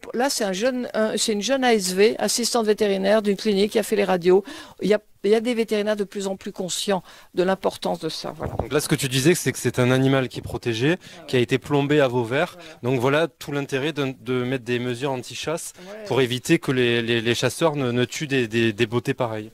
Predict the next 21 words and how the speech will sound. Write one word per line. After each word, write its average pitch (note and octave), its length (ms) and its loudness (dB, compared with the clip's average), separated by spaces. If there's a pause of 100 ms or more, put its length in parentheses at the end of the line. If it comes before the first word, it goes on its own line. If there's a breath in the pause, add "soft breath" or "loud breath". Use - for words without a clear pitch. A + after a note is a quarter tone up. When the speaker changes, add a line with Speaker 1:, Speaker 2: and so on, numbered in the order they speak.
(200)
Speaker 1:
Voilà. E3+ 240 -16
Et F#3 80 2
lui, F#3+ 300 2
c'est - 240 -2
une G3 80 -4
femelle F#3+ 480 2
très - 160 -2
grande. G3+ 400 2 (480 loud breath)
Euh, F3 300 4
on F#3+ 160 4
attend B3+ 360 0
qu'on G#3 400 0
est G3+ 140 4 (100)
là B3 260 2
pour G#3 140 2
lui G3 100 6
offrir G3+ 640 2 (280)
sa F#3+ 180 0
guérison. F3+ 640 4 (480 loud breath)
Et F#3 320 6
voilà. E3+ 480 4